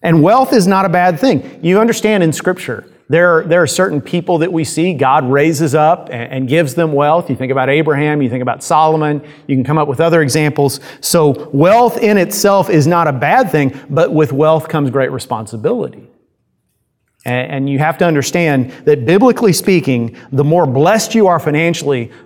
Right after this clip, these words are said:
the more God holds you accountable for what you do with that wealth. And are you generous? And are you looking for an opportunity to help others? And are you careful not to take advantage of your higher status in such a way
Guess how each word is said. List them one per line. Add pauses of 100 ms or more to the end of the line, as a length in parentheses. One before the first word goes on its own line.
the
more
God
holds
you
accountable
for
what
you
do
with
that
wealth. (1000)
And
are
you
generous?
And
are
you
looking
for
an
opportunity
to
help
others? (200)
And
are
you (180)
careful
not
to
take
advantage
of
your
higher
status (180)
in
such
a
way